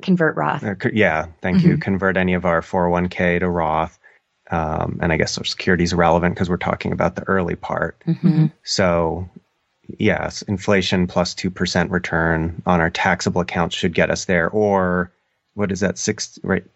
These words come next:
Speaker 2: Did you do the math? Sixteen times our
Speaker 1: Yeah, I think that's a helpful way to think about it. So we have eighteen and change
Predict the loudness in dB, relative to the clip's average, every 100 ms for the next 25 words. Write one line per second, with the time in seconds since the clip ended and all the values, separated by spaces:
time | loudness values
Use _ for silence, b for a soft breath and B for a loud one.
0 | -10 -4 0 2 2 2 2 2 0 -4
1 | -6 -2 0 2 0 -4 0 2 2 2
2 | 2 0 0 2 2 2 0 -2 0 -2
3 | 0 0 0 0 0 0 0 0 0 0
4 | -2 0 0 0 -4 -4 0 2 0 -2
5 | -2 0 0 2 2 2 -2 -10 _ -4
6 | -4 -2 0 0 2 0 -2 _ -4 -2
7 | 0 -2 -2 -2 -4 -6 -10